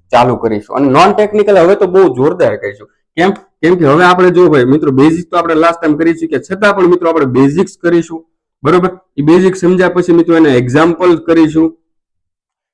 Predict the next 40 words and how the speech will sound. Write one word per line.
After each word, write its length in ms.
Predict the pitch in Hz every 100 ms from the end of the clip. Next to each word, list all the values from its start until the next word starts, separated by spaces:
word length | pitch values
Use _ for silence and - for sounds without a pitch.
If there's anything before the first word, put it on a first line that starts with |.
| _
એક્ઝામ્પલ 520 | 147 156 202 214 214
થઈ 180 | 196 208
જાય 160 | 202 208
મિત્રો, 300 | 196 208 202
પછી 520 | - - 170 170 196
આપણે 300 | 175 180 190
એનું 200 | 190 165
લેવલ 380 | 143 175 185 151
વન 360 | 120 165 196
કરીશું 540 | 170 175 175 170 160 - _ _
અને 180 | 208 226
મિત્રો 260 | 220 214
આપણે 220 | 185 185 185
પછી 260 | 185 -
લેવલ 460 | 143 151 180 160 -
ટુ 200 | 180 180
પણ 260 | 156 127
કરીશું. 440 | 113 110 107 104 - _ - - _ _ -
જો 220 | 185 185
ખરેખર 420 | - 180 196 196
આપણે 200 | 185 180
લાસ્ટ 320 | 165 165 180
ટાઇમ 160 | 190 180
લેવલ 280 | 165 185 156
વન 220 | 147 175
સુધી 280 | 175 165 165
કર્યું 240 | 170 175
ને 100 | 170
એટલું 280 | 160 170 156
ઇનફ 280 | 151 156 123
હતું, 280 | 120 98 - _ _ _
એટલું 320 | 127 180 170
બધું 240 | 170 170 143
હેવી 400 | 110 127 170 180
મેથ્સ 320 | 165 156 -
હતું 240 | 127 151
નહીં, 120 | 147 -
છતાં 220 | 190 202 180
પણ 100 | 170
મિત્રો 480 | 170 165 120 -